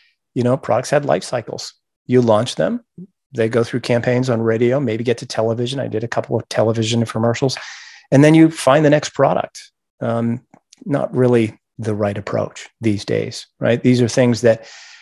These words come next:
uh, could have moved. One of them did move online, but, and, and could still do incredibly well online, all the products that I did. So I had many there. The first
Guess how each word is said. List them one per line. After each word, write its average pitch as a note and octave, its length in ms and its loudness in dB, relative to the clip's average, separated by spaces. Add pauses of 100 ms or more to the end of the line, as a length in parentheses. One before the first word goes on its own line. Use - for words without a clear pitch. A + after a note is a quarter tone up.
(160)
uh, A2+ 260 0 (160)
could D3+ 260 6
have B2 300 4
moved. B2 480 2 (380)
One B2+ 160 0
of G#2+ 60 -2
them G#2+ 120 -6
did A2+ 180 -4
move G#2+ 200 -4
online, F#2+ 460 -6
but, G#2 160 -2 (360)
and, C#3 180 4
and C#3 160 2
could B2 160 2
still C3 300 4
do A#2 400 0
incredibly G#2+ 540 -2
well G2 260 -4
online, G#2 400 -8
all G#2+ 120 -4
the G#2+ 80 -4
products - 440 -4
that G#2+ 140 -8
I G2+ 80 -2
did. G2+ 240 -8
So - 120 -8
I G#2+ 40 -4
had A2 140 -2
many G2+ 260 -2
there. G2+ 280 -4 (400)
The A#2+ 80 4
first - 300 2